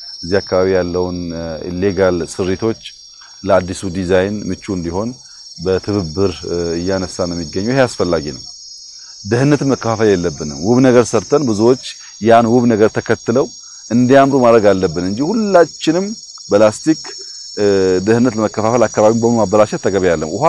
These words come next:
ቀብረን፣ ጫካ መንጥረን፣ በላስቲክ ኖረን፣ አካባቢውን ገለን፣ አፈሩ እንደፈለገ እየሄደ ትውልድ ምን ይረከባል? ነገ ምን አይነት ሀገር ነው ለልጆቻችን የምንተው የሚለውን ነገር ማሰብ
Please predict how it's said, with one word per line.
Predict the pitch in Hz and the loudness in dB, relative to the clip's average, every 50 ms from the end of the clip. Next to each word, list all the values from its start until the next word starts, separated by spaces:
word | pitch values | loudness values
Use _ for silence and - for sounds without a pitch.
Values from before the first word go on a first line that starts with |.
| 185 - | 0 2
ቀብረን፣ | - 160 165 160 139 107 - - - - - - - - - - - - - - - - - - - - - | 2 2 4 6 4 4 2 -4 -16 -20 -20 -20 -20 -20 -20 -20 -20 -20 -20 -20 -20 -20 -20 -20 -20 -20 -10
ጫካ | - 90 101 - - 147 | -6 -6 -4 2 2 4
መንጥረን፣ | 165 170 170 160 165 147 127 85 - - - - - - - - - - - - - - - | 4 4 4 4 4 4 4 0 -2 -12 -20 -20 -20 -20 -20 -20 -20 -20 -20 -20 -20 -4 0
በላስቲክ | 110 120 120 110 - - 170 143 | 2 2 2 2 2 -4 -2 2
ኖረን፣ | 151 165 160 151 123 87 76 - - - - - - - - - - | 4 6 6 6 4 2 -4 -12 -20 -20 -20 -20 -20 -20 -20 -8 -8
አካባቢውን | 101 - - - 120 123 123 120 135 147 151 | -8 -6 -2 2 4 6 6 6 4 0 2
ገለን፣ | 131 139 160 160 156 135 101 85 - - - - - - - | 4 6 6 6 6 2 0 -2 -8 -16 -20 -20 -20 -4 -4
አፈሩ | 90 101 - 131 131 | -4 -2 0 0 0
እንደፈለገ | 147 143 139 127 143 147 147 151 143 160 | 2 0 0 0 0 2 2 2 2 2
እየሄደ | 160 156 156 160 165 139 113 85 - - - - - - - - | 2 2 2 0 0 0 -2 -6 -6 -14 -20 -20 -20 -20 -20 -10
ትውልድ | - 123 113 110 110 123 127 117 98 - - - | -4 -2 -2 0 2 0 0 -2 -6 -14 -14 -8
ምን | - 117 120 117 | -6 -4 -2 -2
ይረከባል? | 113 110 98 87 95 90 - - - 87 80 78 76 73 71 73 85 | -2 -2 -2 -4 -4 -6 -6 -8 -10 -8 -6 -6 -8 -8 -10 -10 -6
ነገ | 95 104 101 107 135 | -6 -4 -2 -2 -2
ምን | 135 123 113 | -2 -2 -4
አይነት | 107 101 95 - | -4 -4 -2 -2
ሀገር | 95 85 85 87 | -2 -2 -2 -4
ነው | 82 82 | -4 -6
ለልጆቻችን | 82 85 87 92 90 - - 87 - - 85 | -6 -4 -6 -6 -6 -6 -10 -10 -8 -8 -8
የምንተው | 87 90 90 90 87 87 82 - 87 | -6 -6 -6 -6 -6 -8 -8 -8 -8
የሚለውን | 87 92 95 98 101 | -6 -4 -4 -4 -4
ነገር | 104 113 123 165 143 98 | -4 -4 -4 -4 -6 -4
ማሰብ | 92 82 82 - - 104 87 78 | -6 -6 -6 -8 -8 -8 -8 -8